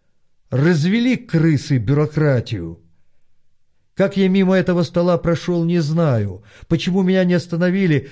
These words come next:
эти обормоты, а я теперь патрулю это объясняй. Стоит такой стриженный жлоб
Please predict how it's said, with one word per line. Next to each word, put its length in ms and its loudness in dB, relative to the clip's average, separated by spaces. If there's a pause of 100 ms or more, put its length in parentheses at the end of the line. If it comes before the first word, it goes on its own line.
(120)
эти 240 0
обормоты, 800 0 (280)
а 120 0
я 100 2
теперь 300 -2
патрулю 500 0
это 180 0
объясняй. 680 -6 (180)
Стоит 460 -2
такой 320 -2
стриженный 640 -2
жлоб 440 -4